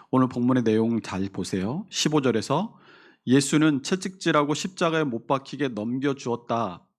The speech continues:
이것이 끝인데, 예수님이 당하신 모욕은 오늘 본문 다섯 절에 걸쳐서 자세-, 자세히 쓰고 있습니다. 또 못 박히신 십자가 아래에서도 사람들이 예수님을 모욕하죠.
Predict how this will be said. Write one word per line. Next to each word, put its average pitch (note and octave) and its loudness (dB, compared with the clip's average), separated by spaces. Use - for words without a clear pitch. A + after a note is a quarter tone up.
이것이 D#3 -2
끝인데, D#3 -2
예수님이 F#3+ 0
당하신 C#3+ -2
모욕은 A#2+ -4
오늘 D#3+ 0
본문 D3 0
다섯 F3 -2
절에 D#3 0
걸쳐서 A2+ -6
자세-, A#2 -6
자세히 B2+ 0
쓰고 C#3+ -4
있습니다. F2+ -8
또 C3+ 4
못 C3+ 0
박히신 F3+ -2
십자가 F3+ 0
아래에서도 A2+ -6
사람들이 E3+ -4
예수님을 C3 -2
모욕하죠. G2+ -8